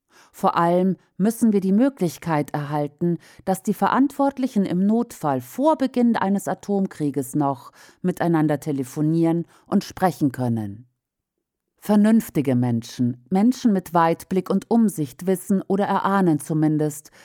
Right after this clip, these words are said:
dass man mit dem Gegenüber nur schwer vernünftig und konstruktiv sprechen kann, wenn man ihn zuvor zum Verbrecher, zum Kriegsverbrecher oder gar zum halbverrückten Alleinverantwortlichen eines schlimmen Krieges gestempelt hat.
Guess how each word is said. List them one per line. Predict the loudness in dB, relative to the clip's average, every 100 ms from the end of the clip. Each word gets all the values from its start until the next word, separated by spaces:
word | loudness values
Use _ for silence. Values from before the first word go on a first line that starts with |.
| -6
dass | -4 0
man | 2 2
mit | 2
dem | 0 0
Gegenüber | 0 0 0 0 2
nur | 2 -2
schwer | -4 0 2 2
vernünftig | 0 0 2 0 -4 -8 -4
und | -6 -4
konstruktiv | -4 -6 -6 -8 -4 -4 -4
sprechen | -6 -8 -6 -4 -4
kann, | -4 -4 -2 -4 -10 -20 -10
wenn | 0 4
man | 4 4
ihn | 2 -2
zuvor | -2 -6 -2 -2
zum | -2 -4
Verbrecher, | -2 -4 -2 -4 -2 -2 -2 -4 -16 _
zum | -4 -2 -2
Kriegsverbrecher | -2 -2 -2 -4 -2 -2 -4 -2 -4 -4 -6 -20 _
oder | -2 2 2
gar | 2 0 0
zum | -2 -4 -2
halbverrückten | -4 -6 -6 -4 -4 -4 -4 -4
Alleinverantwortlichen | -2 0 0 -2 -2 -4 -2 -4 -4 -6 -6 -6 -2 0 -2 -10 -6
eines | -2 -2 -2
schlimmen | -2 0 2 0
Krieges | -4 -6 -4 -6
gestempelt | -6 -10 -6 -6 -6 -8 -8
hat. | -12